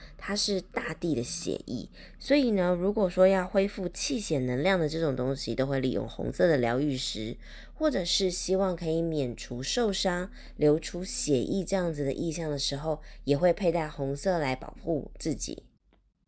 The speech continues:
在印度脉轮之中，红色相对应的位置呢，就是海底轮。海底轮呢，在脊椎的基部，然后一直到我们生殖系统的这个部分。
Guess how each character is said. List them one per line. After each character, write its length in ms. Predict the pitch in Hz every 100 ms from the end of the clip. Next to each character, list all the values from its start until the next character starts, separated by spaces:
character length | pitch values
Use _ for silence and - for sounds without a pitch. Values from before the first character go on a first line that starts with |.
| _ - _ _ _ - _
在 140 | - 220
印 180 | 214
度 80 | 214
脉 160 | 208 190
轮 180 | 180 160
之 200 | 175 175
中， 260 | 190 190
红 240 | 196 156 147
色 160 | 170
相 220 | 156 160
对 120 | 170 180
应 120 | 180
的 120 | 160
位 180 | 151 160
置 160 | 151 143
呢， 220 | 135 135
就 120 | 135
是 120 | 127
海 200 | - 113
底 160 | 123 139
轮。 300 | 104 - - - _ _ - -
海 220 | - 208
底 160 | 254 247
轮 220 | 202 175
呢， 160 | 175 180
在 200 | 202 185
脊 280 | - 143
椎 160 | 143 226
的 100 | 233
基 260 | 190 202 220
部， 240 | 254 214 - - _
然 120 | 131
后 120 | 156
一 100 | 160
直 140 | 156 -
到 180 | 165
我 60 | 151
们 160 | 131 131
生 200 | 139 139
殖 160 | -
系 160 | 120 143
统 200 | 135 92
的 40 |
这 140 | - 147
个 80 |
部 180 | - 127
分。 240 | - 113